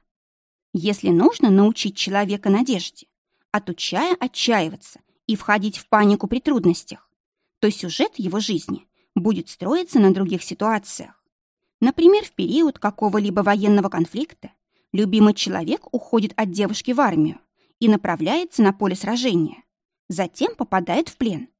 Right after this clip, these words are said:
а его любимая долгие годы живёт надеждой на его возвращение.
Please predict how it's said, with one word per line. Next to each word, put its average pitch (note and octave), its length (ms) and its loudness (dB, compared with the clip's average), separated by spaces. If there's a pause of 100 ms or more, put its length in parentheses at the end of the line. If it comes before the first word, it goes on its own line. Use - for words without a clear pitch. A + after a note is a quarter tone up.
(320)
а G#3 100 2
его F#3+ 220 0
любимая C4 540 6
долгие G3+ 400 0
годы G3+ 400 -4 (280)
живёт E4+ 340 0
надеждой G3 600 2
на G3+ 140 6
его F#3+ 240 0
возвращение. F#3+ 800 0